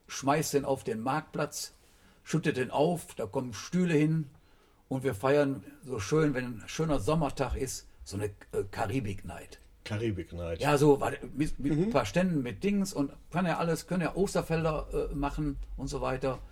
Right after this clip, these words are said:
Speaker 1: und das und das, äh, und dann natürlich die Musik dazu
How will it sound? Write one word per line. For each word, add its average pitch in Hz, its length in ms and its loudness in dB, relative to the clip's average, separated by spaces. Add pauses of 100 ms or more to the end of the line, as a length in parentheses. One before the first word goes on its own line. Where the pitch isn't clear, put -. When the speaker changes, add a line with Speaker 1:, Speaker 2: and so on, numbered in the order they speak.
(480)
Speaker 1:
und 127 180 -4
das 139 160 0
und 120 160 -4
das, 156 340 -4
äh, 151 200 -6 (380)
und 135 180 0
dann 135 100 2
natürlich 127 400 -4
die 110 120 -6
Musik 139 280 -2
dazu 156 480 -6